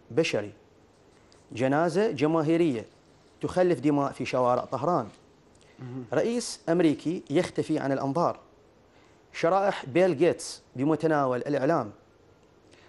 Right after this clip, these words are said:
Speaker 1: خبر صادم يخص البابا فرانسيس.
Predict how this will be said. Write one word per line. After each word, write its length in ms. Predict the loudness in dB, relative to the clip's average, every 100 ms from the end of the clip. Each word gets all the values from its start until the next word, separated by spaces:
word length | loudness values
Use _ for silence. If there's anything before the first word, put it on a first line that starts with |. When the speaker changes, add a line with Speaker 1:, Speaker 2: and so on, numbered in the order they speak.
| -20
Speaker 1:
خبر 320 | -2 0 2
صادم 460 | 0 2 2 2 -4 -6
يخص 380 | -8 0 0 0
البابا 440 | -6 0 2 2
فرانسيس. 720 | -2 -4 -4 -2 -2 -4 -14